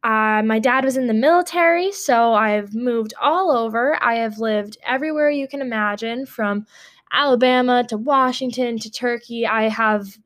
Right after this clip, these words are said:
lived everywhere, so I, I know quite a bit about different cultures. So, yeah, that's pretty neat. But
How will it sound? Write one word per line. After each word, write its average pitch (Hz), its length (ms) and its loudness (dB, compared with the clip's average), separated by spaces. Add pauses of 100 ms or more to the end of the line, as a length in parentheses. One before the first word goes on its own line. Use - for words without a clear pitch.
(120)
lived 220 420 0
everywhere, 190 640 -2
so 196 320 -2
I, 208 440 0
I 214 40 0
know 214 180 2
quite 214 280 -2
a 208 80 0
bit 208 200 0
about 190 400 0 (580)
different 226 360 0
cultures. 226 560 -2
So, 202 500 -2 (840)
yeah, 349 240 4
that's 359 240 2
pretty 359 360 -2
neat. 392 460 0 (500)
But 339 600 0